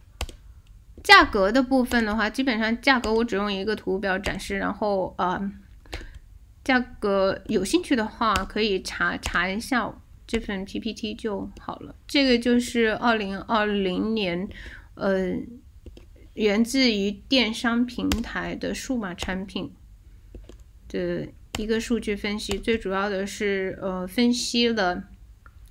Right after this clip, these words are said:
smartphone 智能手机，然后，嗯，六，六个品牌：三星、华为、苹果、oppo、小米和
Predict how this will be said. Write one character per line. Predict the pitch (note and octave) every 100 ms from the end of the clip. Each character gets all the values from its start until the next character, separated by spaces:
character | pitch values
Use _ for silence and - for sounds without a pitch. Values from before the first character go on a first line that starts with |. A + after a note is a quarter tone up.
| -
smartphone | - A#3 A3+ A3+ A#3 - A3+ F#3+ -
智 | - A3
能 | F#3+ G3+
手 | - F3
机， | - - F#3+
然 | F#3+ G#3
后， | A3+ G#3 - - - - -
嗯， | F3+ G3 F#3+ F#3+ - - - - -
六， | D#4 E4 A#3
六 | A#3+ C#4 B3
个 | A#3
品 | A3 - E3+ F3
牌： | F#3+ F#3
三 | G3+ A#3 A#3+
星、 | A#3+ A#3+ A#3+
华 | G#3+ F3+
为、 | G3 G3
苹 | G3 - F3 F3+ G3+
果、 | F#3+ -
oppo、 | G#3+ A3+ G3
小 | F#3 F3 F3+
米 | G3+ F3+
和 | - F3 E3 F3